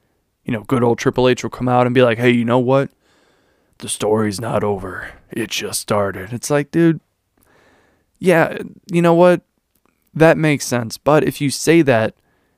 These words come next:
and say it again and say it again and say it again, and we never see anything come from anything, and you,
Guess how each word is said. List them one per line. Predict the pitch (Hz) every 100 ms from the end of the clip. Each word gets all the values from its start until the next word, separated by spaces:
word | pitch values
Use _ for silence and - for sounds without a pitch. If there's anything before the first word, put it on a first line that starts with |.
| _ -
and | 123
say | - 139 156
it | 147
again | 127 131 123 127
and | 117 113
say | - 156 156
it |
again | 139 123 120
and | 123
say | - 160
it | 147
again, | 127 127 120 - _ _ _ _ _ _ _ _ _ _ _ _ _ _ -
and | 131
we | 127
never | 131 139
see | - 135
anything | 135 127
come | 123 120 123
from | 123
anything, | 120 127 131 139 143 131
and | 120
you, | 123